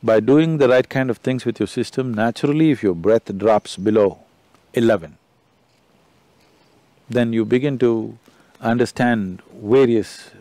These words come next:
reverberations that are happening around you in terms of, uh,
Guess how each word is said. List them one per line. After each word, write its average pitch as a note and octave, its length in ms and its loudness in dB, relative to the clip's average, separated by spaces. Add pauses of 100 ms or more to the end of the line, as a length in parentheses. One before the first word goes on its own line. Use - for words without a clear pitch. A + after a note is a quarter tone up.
reverberations A2+ 680 -2
that G2+ 120 -8
are G#2+ 80 0
happening G#2+ 400 -4
around G#2 300 -2
you E2 160 -12 (880)
in C3 160 0
terms A#2 340 -2
of, G#2+ 300 0
uh, G2+ 260 0